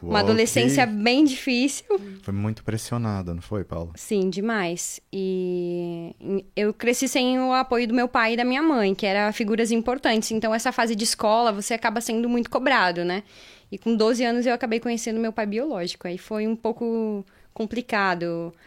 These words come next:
Speaker 1: por questões, você acaba se culpando, a criança não tem acompanhamento, ela chega um momento que ela se sente culpada, né? E eu sei que muitas pessoas passam por isso hoje. E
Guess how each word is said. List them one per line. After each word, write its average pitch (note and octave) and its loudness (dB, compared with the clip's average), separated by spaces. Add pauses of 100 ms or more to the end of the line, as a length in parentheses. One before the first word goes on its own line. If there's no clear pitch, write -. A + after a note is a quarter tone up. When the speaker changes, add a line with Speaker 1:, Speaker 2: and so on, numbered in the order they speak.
(180)
Speaker 1:
por G#3+ -2
questões, G#3 0
você G#3 -4
acaba A3+ 0
se A#3 -4
culpando, A3+ 0
a - -6
criança G#3 -4
não A3+ -2
tem A3+ 0
acompanhamento, G3+ -2 (360)
ela A#3 0 (100)
chega A3+ -2
um - 0
momento B3 -2
que - -6
ela B3 -4
se - -10
sente B3 -4
culpada, G3+ -2
né? F#3 -4
E G3 -2
eu F#3+ -2
sei G#3 -4
que - -8
muitas A3+ 0
pessoas A3+ -2
passam G#3+ -2
por G#3+ -4
isso G#3+ -4
hoje. F3+ -2 (760)
E A3 0